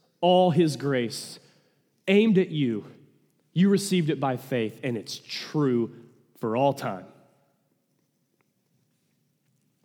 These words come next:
Verse fifteen. "And the Holy Spirit also bears witness to us, for after saying, 'This is the covenant that I will make with him after those days,' declares the Lord,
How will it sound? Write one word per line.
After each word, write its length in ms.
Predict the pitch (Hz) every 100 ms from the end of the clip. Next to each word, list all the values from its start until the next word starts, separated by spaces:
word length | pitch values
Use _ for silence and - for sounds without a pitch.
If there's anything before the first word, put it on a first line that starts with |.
| _ _ _ _ _ _ _ 127
Verse 180 | 117
fifteen. 380 | 143 - - 92 - - _ _ _ _ _ _ _ _ _ _ _ _ _ _ 143
"And 80 |
the 60 | 139
Holy 220 | 165 185
Spirit 320 | 175 175 160
also 260 | 143 139 139
bears 280 | 127 127 120
witness 300 | 131 123 -
to 200 | 131 117
us, 120 | 110
for 140 | - 127
after 260 | 135 139 131
saying, 380 | - 120 110
'This 160 | 120 123
is 100 | 127
the 80 | 120
covenant 420 | 151 135 135 127
that 80 | 104
I 60 |
will 100 | 101
make 240 | 107 135 143
with 160 | 139
him 200 | 127 123
after 180 | 113 113
those 220 | 113 120
days,' 260 | 117 104 95
declares 380 | 107 - 104 -
the 80 | 101
Lord, 320 | 98 95